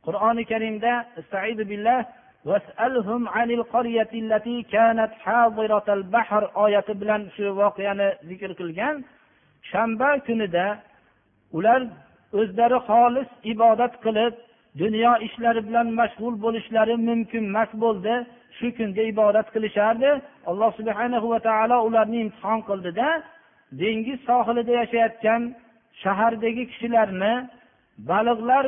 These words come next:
shu dengizdan ariqlarga o'tdi. Shanba kunida o'tib, qaytib chiqib ketadigan kunda bular dengiz sohilidagi asosiy tirikliklari baliq bo'lganligi uchun ular shu chiqayotgan baliqlarni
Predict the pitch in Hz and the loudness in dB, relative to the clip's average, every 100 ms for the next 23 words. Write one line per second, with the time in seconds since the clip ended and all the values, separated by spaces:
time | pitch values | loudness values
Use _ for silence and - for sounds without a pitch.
0 | 262 - 240 247 220 233 220 233 196 233 | -2 -8 -8 -4 -2 -2 -2 -6 -4 -2
1 | 254 247 220 - _ - 226 247 240 247 | -2 -2 -8 -14 _ -2 2 2 0 2
2 | 240 226 254 247 247 - 196 202 202 _ | 2 2 0 2 0 -2 -4 -4 -6 _
3 | _ _ _ - 208 240 240 269 254 254 | _ _ _ -2 0 2 4 2 2 -2
4 | 247 247 240 240 240 262 277 - _ - | 0 0 2 2 2 0 -4 -6 _ -2
5 | 233 247 254 247 - - - 247 247 220 | 0 0 -2 -10 -14 -18 -4 0 0 0
6 | 233 247 240 247 233 226 247 240 - - | 0 -2 -2 -4 0 2 2 2 -6 -20
7 | - 165 220 247 233 196 247 233 240 - | -8 -2 4 4 2 -2 -2 -2 -4 0
8 | 240 220 240 240 247 240 233 233 240 233 | 2 2 0 0 -2 -2 -2 0 2 0
9 | 233 240 233 233 240 233 233 233 226 226 | 0 -6 -4 -4 -2 -4 -2 2 2 2
10 | 214 226 220 214 220 208 208 202 190 196 | 2 2 2 -2 -4 0 -2 -2 -4 -6
11 | 180 247 311 269 - _ _ 185 202 240 | -4 -4 -4 -6 -14 _ _ -4 4 6
12 | 277 285 - - - 269 233 - _ _ | 4 0 -12 -20 -8 -8 -8 -14 _ _
13 | _ - 220 247 240 262 269 240 240 247 | _ -14 -2 -2 0 0 0 4 4 4
14 | 240 240 233 233 | 4 4 4 2